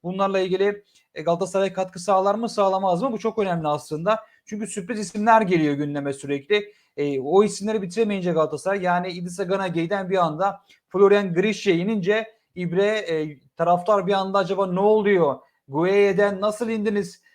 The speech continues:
Grish'e diye sorgulayanlar var. Tek tek aydınlatacağım ama izlerken de beni lütfen abone olmayı ve like atmayı unutmayınız. E, Florian Grish için de şunu söyleyelim. Kaynak, e, Haluk abi ilk olarak paylaştı. Tebrik edelim. Yani, e, tabii biz emek hırsızlığı yapmayız.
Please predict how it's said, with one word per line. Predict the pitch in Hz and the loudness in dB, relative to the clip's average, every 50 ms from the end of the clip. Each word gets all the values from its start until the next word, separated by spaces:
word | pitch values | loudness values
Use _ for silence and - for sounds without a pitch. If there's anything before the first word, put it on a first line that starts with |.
| _ _ | _ _
Grish'e | _ 175 190 190 175 - - 196 202 196 175 | _ -2 -2 0 -2 -2 0 0 0 2 0
diye | 170 185 190 202 226 - - _ _ _ | 0 0 0 0 -2 -4 -10 _ _ _
sorgulayanlar | _ - - 185 180 175 180 190 190 190 196 220 220 | _ -2 0 0 2 2 2 2 2 2 2 2 0
var. | 208 190 220 247 247 - | 2 2 0 0 0 0
Tek | 202 190 175 | -4 -4 -2
tek | 202 196 185 | -2 0 0
aydınlatacağım | 185 180 175 185 185 185 170 175 170 247 277 311 | 0 0 0 0 -2 -2 -4 -2 -2 -2 -2 -2
ama | 269 214 196 196 - 233 - - _ _ _ | -2 0 2 2 2 0 -4 -16 _ _ _
izlerken | - 180 165 156 214 214 214 214 220 214 208 208 | -6 -6 0 2 2 2 2 0 -2 -4 -2 -2
de | 220 208 | -4 -2
beni | 226 269 285 | -2 -4 -2
lütfen | 247 233 - - 214 208 220 226 - | -4 -6 -4 -2 -2 -2 -2 -2 -4
abone | 170 175 170 190 208 233 | -4 -2 -2 -2 0 2
olmayı | 226 208 190 180 175 190 247 294 311 - _ _ _ _ - | 2 2 2 2 0 -2 -2 -4 -6 -10 _ _ _ _ -2
ve | 165 | 2
like | 180 220 226 220 170 190 | 4 4 4 4 2 0
atmayı | 185 180 185 214 247 262 240 | -2 -2 -2 -4 -2 -2 0
unutmayınız. | 233 233 240 233 - 202 202 214 262 311 - - _ _ - _ _ _ | -2 -2 -4 -4 -4 -4 -2 -2 -4 -4 -6 -14 _ _ -20 _ _ _
E, | - 175 | -10 -4
Florian | 185 233 254 269 294 294 285 262 | -2 0 0 2 2 2 0 0
Grish | 254 285 294 277 254 277 | -2 -2 -4 -4 -4 -6
için | 269 269 294 285 285 | -8 -6 -6 -4 -4
de | 302 302 | -4 -6
şunu | 294 - 262 269 | -4 -6 -6 -6
söyleyelim. | 262 277 269 262 254 247 247 294 320 302 _ _ _ _ _ _ | -6 -6 -6 -4 -4 -4 -4 -4 -8 -10 _ _ _ _ _ _
Kaynak, | - 214 214 226 247 262 254 - - | 0 0 2 2 0 -2 -2 -6 -10
e, | 143 175 180 185 185 185 185 | -8 -6 -4 -2 -2 0 0
Haluk | 175 170 208 226 - | 0 0 0 0 4
abi | 247 220 196 185 185 | 4 4 4 4 0
ilk | 170 190 185 175 185 | -4 -6 -6 -2 2
olarak | 180 175 170 175 175 | 2 2 2 2 0
paylaştı. | 175 170 170 170 170 254 - | 0 0 0 0 -4 -6 -2
Tebrik | - 202 190 220 202 | 0 0 0 0 -4
edelim. | 240 196 196 170 151 139 | 0 0 0 0 0 -4
Yani, | 143 151 160 175 185 175 - _ _ _ _ _ _ | -2 -2 -2 -2 -4 -8 -12 _ _ _ _ _ _
e, | - 156 147 | -6 -6 -4
tabii | - 190 180 190 180 | -2 -4 -4 -4 -4
biz | 202 - - - - | -6 -8 -8 -10 -8
emek | 175 180 190 185 190 | -6 -6 -6 -4 -4
hırsızlığı | 196 180 180 185 185 196 | -4 -4 -4 -8 -2 0
yapmayız. | 208 196 180 202 214 208 226 233 - - | 0 0 0 -2 -2 -2 -4 -4 -6 -16